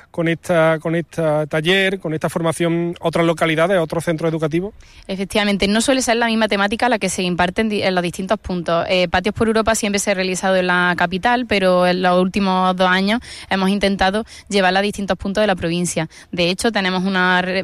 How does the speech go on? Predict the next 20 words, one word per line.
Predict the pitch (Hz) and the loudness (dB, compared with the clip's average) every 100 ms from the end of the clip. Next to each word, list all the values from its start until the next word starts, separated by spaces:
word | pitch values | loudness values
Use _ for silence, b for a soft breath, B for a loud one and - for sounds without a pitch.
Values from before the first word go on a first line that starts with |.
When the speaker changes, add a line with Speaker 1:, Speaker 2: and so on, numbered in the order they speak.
| 196 | -4
Speaker 2:
eh, | 190 | -2
muy | 190 196 | -2 0
cercana | 185 196 190 185 185 | 0 0 0 0 0
en | 185 | 0
Baena, | 175 180 226 262 277 269 | 0 0 0 2 0 0
hemos | 185 180 | 0 0
tenido | - 190 185 185 180 | -2 -2 0 2 2
en | 175 | 0
Cabra, | 185 202 208 214 208 | 2 2 2 0 0
hemos | 185 180 | -2 -2
tenido | 180 185 | -2 -4
en | 175 | -2
la | 175 | 0
capital, | 175 180 185 190 202 | 0 -2 0 0 0
hemos | 190 180 | -2 -6
tenido | 185 185 | -4 -2
también | 180 180 | -2 0
en | 180 | 0
el | 180 | 0
norte, | 185 | 0